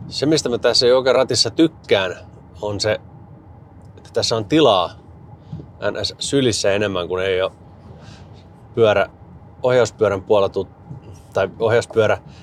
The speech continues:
ei tule tonne syliin asti eikä ylös. Se on niin kuin avara. Mutta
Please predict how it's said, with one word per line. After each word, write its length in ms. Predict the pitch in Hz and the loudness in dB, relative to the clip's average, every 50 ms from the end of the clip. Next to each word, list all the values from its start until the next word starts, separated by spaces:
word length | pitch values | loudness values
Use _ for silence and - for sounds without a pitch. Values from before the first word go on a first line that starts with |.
| - - | -10 -2
ei 160 | - 110 110 101 | 2 2 2 2
tule 240 | - 113 107 101 | 2 2 0 0
tonne 180 | - - 104 98 | 0 -4 -4 -4
syliin 360 | - - 143 143 135 117 104 | -2 0 2 2 2 2 2
asti 220 | 101 95 - - 98 | 2 0 -2 -2 0
eikä 260 | 107 110 101 104 - | 0 0 0 0 -2
ylös. 420 | - 110 107 104 95 90 - - - - - - - - - - - | -2 0 0 0 0 -2 -4 -8 -14 -20 -20 -20 -20 -20 -20 -18 -10
Se 160 | 87 92 107 101 | -4 -2 -2 0
on 140 | 101 95 | -2 -2
niin 160 | 92 92 90 85 | -4 -6 -6 -4
kuin 240 | 95 95 95 - - - - - - - - - - - - - | -4 -6 -6 -8 -12 -18 -20 -20 -20 -20 -20 -20 -20 -20 -20 -10
avara. 440 | - 104 110 107 101 98 90 92 87 - - - - - - - - - - - - - - - - - - - - - - - - - - - - - - - - - - - - - - - - - - - - - - - - - - - - - | -4 -2 0 2 2 0 0 -2 -4 -8 -12 -20 -20 -20 -20 -20 -20 -20 -20 -20 -20 -20 -20 -20 -20 -20 -20 -20 -20 -20 -20 -20 -20 -20 -18 -18 -18 -20 -20 -20 -20 -20 -20 -20 -20 -18 -18 -18 -18 -18 -18 -18 -18 -18 -20 -20 -20 -20 -20 -18 -16 -14
Mutta 400 | 90 85 82 - - - 92 82 | -14 -14 -14 -12 -12 -10 -10 -10